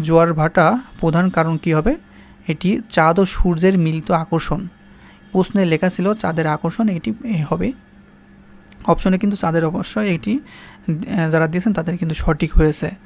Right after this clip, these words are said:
তা সাতান্ন নম্বর ছিল, বাংলাদেশ জাতিসংঘের কততম সদস্য রাষ্ট্র?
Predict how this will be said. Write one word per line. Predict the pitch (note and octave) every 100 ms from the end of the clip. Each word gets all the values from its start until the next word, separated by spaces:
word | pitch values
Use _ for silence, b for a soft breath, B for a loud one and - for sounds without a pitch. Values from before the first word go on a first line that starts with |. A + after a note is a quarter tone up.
| B B B B B -
তা | -
সাতান্ন | - F#3 F#3+
নম্বর | F#3+ F#3+ G3+
ছিল, | - F#3 G3+ A#3 E3+
বাংলাদেশ | D3+ D3 D3+ D#3 D#3+ - - E3
জাতিসংঘের | D#3+ D#3+ - E3+ F3+
কততম | F3 E3 D#3+ D#3+ E3
সদস্য | - D#3+ D#3+ -
রাষ্ট্র? | E3 - -